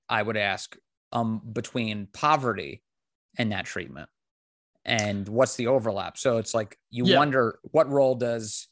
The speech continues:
Speaker 1: what role simply does, you know, your ability to afford a treatment, um, play in the outcome of those numbers?
Speaker 2: Yeah, I, I'm sure that it plays, um, some role, but, you know, w-, one would think if you are,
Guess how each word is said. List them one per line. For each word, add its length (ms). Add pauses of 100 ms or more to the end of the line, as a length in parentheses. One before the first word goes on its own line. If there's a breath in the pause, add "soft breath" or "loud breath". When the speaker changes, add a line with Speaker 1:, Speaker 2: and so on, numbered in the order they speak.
(220)
Speaker 1:
what 160
role 120
simply 300
does, 260 (140)
you 100
know, 140
your 200
ability 440
to 80
afford 300
a 40
treatment, 440 (460)
um, 540 (520)
play 280
in 100
the 100
outcome 260
of 80
those 160
numbers? 320 (240 soft breath)
Speaker 2:
Yeah, 300
I, 120
I'm 100
sure 340
that 140
it 120
plays, 560
um, 400
some 340
role, 380
but, 300 (260)
you 160
know, 160
w-, 180
one 340
would 220
think 400 (440)
if 240
you 260
are, 560